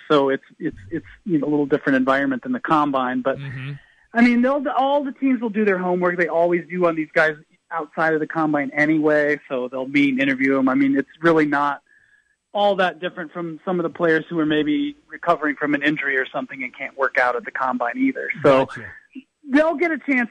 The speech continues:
Speaker 1: to talk to this guy, and, and he'll get drafted. You know, this may be an excuse for a team to, you know, to, to gamble a little bit and maybe wait
Speaker 2: Sure.
Speaker 1: till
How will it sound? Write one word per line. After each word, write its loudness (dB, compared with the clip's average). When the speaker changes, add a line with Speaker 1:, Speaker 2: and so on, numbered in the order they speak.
Speaker 1:
to -6
talk -2
to -16
this -8
guy, 2
and, 0
and 2
he'll 2
get -2
drafted. -2
You -12
know, -6
this -6
may 2
be 0
an 2
excuse -6
for -2
a 2
team 0
to, 0
you 0
know, 0
to, -10
to -2
gamble 4
a 2
little 0
bit 0
and 0
maybe 2
wait 4
Speaker 2:
Sure. -2
Speaker 1:
till 0